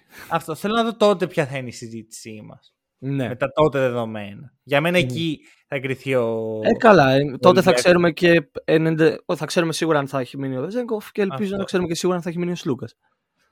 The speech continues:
Speaker 1: Ε, ωραία. Τώρα, να σου κάνω κι εγώ μια πρόταση.
Speaker 2: Μμμ.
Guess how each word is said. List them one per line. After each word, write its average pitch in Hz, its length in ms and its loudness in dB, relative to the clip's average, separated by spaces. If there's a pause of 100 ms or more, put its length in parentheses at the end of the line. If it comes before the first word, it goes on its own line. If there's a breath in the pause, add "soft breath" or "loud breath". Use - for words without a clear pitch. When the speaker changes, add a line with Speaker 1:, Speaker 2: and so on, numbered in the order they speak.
(180)
Speaker 1:
Ε, 226 680 0
ωραία. 214 500 -2 (280)
Τώρα, 175 540 0 (1040)
να 165 180 -6
σου - 100 -8
κάνω 214 220 2
κι 196 120 -8
εγώ 196 140 -2
μια 196 240 -4
πρόταση. 190 680 -4 (380)
Speaker 2:
Μμμ. 127 280 -8